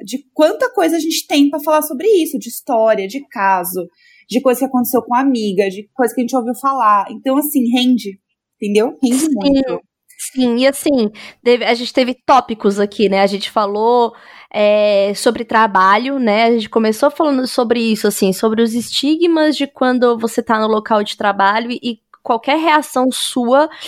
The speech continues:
Speaker 2: é, "Ih, tá de T P M", que na verdade é um grande machismo, né? De,
Speaker 1: Sim.
Speaker 2: tipo, sempre colocar a mulher nesse lugar de que ela tá descontrolada porque tá de T P M. A gente falou sobre chefes abusivos, é, a, a, a coisa de,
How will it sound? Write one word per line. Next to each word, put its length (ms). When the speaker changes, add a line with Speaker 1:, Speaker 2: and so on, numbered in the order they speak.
Speaker 2:
é, 120
"Ih, 340
tá 100
de 160
T 140
P 140
M", 280
que 120
na 100
verdade 300
é 40
um 60
grande 320
machismo, 680
né? 180
De, 100
Speaker 1:
Sim. 60
Speaker 2:
tipo, 720
sempre 560
colocar 460
a 40
mulher 320
nesse 280
lugar 420
de 140
que 260
ela 180
tá 360
descontrolada 920
porque 320
tá 160
de 160
T 120
P 120
M. 120
A 60
gente 180
falou 160
sobre 240
chefes 480
abusivos, 840
é, 440
a, 180
a, 180
a 100
coisa 320
de, 80